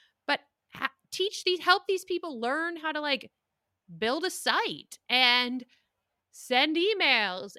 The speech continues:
and use a no-code tool so they can, you know, accept payments on their website and, like, basic stuff so that people who want online businesses can still pursue what their individual passion is. 'Cause I'm finding, like,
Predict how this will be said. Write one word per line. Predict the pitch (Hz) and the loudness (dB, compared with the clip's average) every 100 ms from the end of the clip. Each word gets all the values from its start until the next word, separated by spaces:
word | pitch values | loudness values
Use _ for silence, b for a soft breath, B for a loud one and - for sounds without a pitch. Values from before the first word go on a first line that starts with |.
| _ | _
and | 240 226 220 214 214 214 208 _ | -6 -4 -4 -4 -4 -8 -12 _
use | 202 269 359 359 | -6 -2 -2 -2
a | |
no-code | 330 339 349 370 349 - | 0 0 0 -4 -6 -6
tool | 349 320 277 | -6 -6 -8
so | 277 | -12
they | 269 269 | -8 -8
can, | 269 269 | -6 -10
you | 254 | -6
know, | 269 | -4
accept | 269 - 339 - | -4 0 -2 -2
payments | - 403 427 349 311 | -2 0 0 -4 -4
on | 294 | -4
their | 302 | -2
website | 277 370 - 247 - | 0 0 2 0 0
and, | 247 | -4
like, | 262 190 | -4 -2
basic | 233 277 330 302 | 0 0 -2 -10
stuff | - - 427 294 - b b b | -10 -2 2 2 -2 b b b
so | - 202 | -10 -2
that | - - | -2 -2
people | 330 294 | -6 -4
who | 269 | -6
want | 233 214 277 508 523 _ | -4 0 2 2 0 _
online | 240 240 226 | -2 -2 -6
businesses | 214 214 220 220 214 | -6 -8 -8 -10 -10
can | - | -10
still | 220 330 320 | -6 -6 -4
pursue | 320 - 320 | -6 -4 -4
what | 247 233 | -4 -6
their | 208 214 320 392 370 | -8 2 2 4 0
individual | 330 320 330 320 294 262 | -4 -4 -4 -4 -4 -8
passion | - 349 403 440 262 | 4 6 6 2 -6
is. | 196 190 | -6 -8
'Cause | - 254 | -6 -4
I'm | 220 | -4
finding, | 285 285 262 | -2 -2 -2
like, | 226 185 | -4 -4